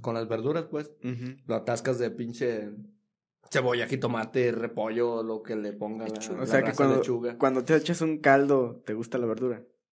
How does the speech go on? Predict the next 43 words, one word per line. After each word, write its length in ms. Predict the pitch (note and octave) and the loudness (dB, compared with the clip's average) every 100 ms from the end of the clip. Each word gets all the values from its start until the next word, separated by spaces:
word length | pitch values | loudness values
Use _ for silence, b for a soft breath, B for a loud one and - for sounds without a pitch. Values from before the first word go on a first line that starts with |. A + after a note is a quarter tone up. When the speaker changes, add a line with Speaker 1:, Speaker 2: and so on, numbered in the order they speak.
| _ _ _ _ _ _ _ _ _ _ - | _ _ _ _ _ _ _ _ _ _ -18
Speaker 1:
Ah, 100 | B2+ | -18
pinche 300 | C3 B2+ - | -10 -8 -6
Nacho. 340 | B2+ G#2+ A2 C#3+ | -6 -6 -2 2
<laughs> 1800 | - - E3+ E3+ B4+ C#5+ B4+ - - - - C4+ B3+ F#3+ F#3+ - _ | 2 2 6 8 8 8 6 8 6 0 -6 -4 -2 -6 -10 -14 _
Va, 420 | D3 D#3+ F3 F3+ E3+ D3+ B2 - C3 | 2 4 4 4 2 -2 -8 -12 -6
no, 220 | C3+ C3+ | 0 2
ya 160 | C#3+ C#3+ | 4 4
no, 200 | B2+ B2+ | 2 2
ya. 360 | B2+ B2 B2+ C3 | 2 2 2 2
Speaker 2:
¿Ya 100 | C#3+ | 0
no? 280 | D3+ D3 - | -2 -8 -12
Speaker 1:
No, 300 | A2+ G#2 G#2 | -10 -8 -6
desde 200 | G#2+ A#2+ | -2 4
Speaker 2:
Ya, 160 | C3 B2 | 4 6
Speaker 1:
que, 40 | |
Speaker 2:
todavía 320 | B2+ A#2+ A#2+ | 8 8 8
no 60 | C3 | 6
Speaker 1:
desde 100 | C3 C3+ | 6 4
Speaker 2:
se 20 | |
Speaker 1:
que 60 | |
Speaker 2:
puede. 160 | B2+ C3+ | 6 6
Speaker 1:
me 100 | C3+ | 4
hice 160 | C#3+ D#3+ | 2 -2
cristiano, 440 | B2+ B2+ C3 C3+ | -2 2 2 2
ya 200 | B2+ B2+ | 2 0
no, 200 | A#2 G2 | -2 -6
güey, 160 | A2 A2 | -6 -4
Speaker 2:
Sí, 320 | G#2 G#2+ G#2 G2+ | 0 2 2 -2
Speaker 1:
ya. 60 | |
Speaker 2:
sí, 140 | F#2+ D#2+ | -6 -12
sí. 140 | C#2+ D2 | -12 -8
Speaker 1:
De, 140 | A2+ | -6
me 140 | A2+ A2+ | -4 -6
acerqué 340 | A2 A2 - | -6 -8 -4
al 100 | A#2 | -6
Señor. 460 | A2+ A#2 A2 A2 A2 _ _ b b b b - | -6 -8 -8 -10 -14 _ _ b b b b -12
Nomás 280 | G#2 G#2+ | -6 -6
no 80 | A#2 | -6
me 60 | A2+ | -8
preguntes 340 | A2+ A2+ A#2+ | -8 -8 -8
a 40 | A2 | -10
cuál 160 | - G#2+ | -10 -10
Señor. 340 | G#2+ G#2+ A2 | -8 -10 -12